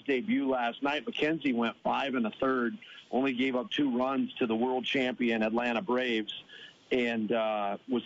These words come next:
throwing ninety-eight miles an hour. He's probably put on twenty-five pounds of good, uh, body weight muscle compared to the twenty-five pounds I've put on that aren't quite the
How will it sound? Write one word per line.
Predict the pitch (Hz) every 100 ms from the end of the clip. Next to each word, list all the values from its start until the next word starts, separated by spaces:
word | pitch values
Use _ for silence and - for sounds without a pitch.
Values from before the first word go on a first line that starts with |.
| -
throwing | 147 127
ninety-eight | 117 123 151 160 165 - 139 139 135
miles | 131 127 127 131 131 117
an | 113
hour. | 117 123 110
He's | 107 104
probably | 120 123
put | 113 131
on | 117
twenty-five | 107 127 127 120 123 113
pounds | 123 120 110
of | 104
good, | - 123 117 - - - - - -
uh, | 113 110
body | 107 123 123 123
weight | 127 123 -
muscle | 113 123 120 117 104
compared | - 104 131 120
to |
the | 107
twenty-five | 104 127 123 117 131 - - -
pounds | 123 117 117
I've | 113 123
put | - 113
on | 107 101 104
that | 107
aren't | 104 120 123
quite | - 113 110
the | 104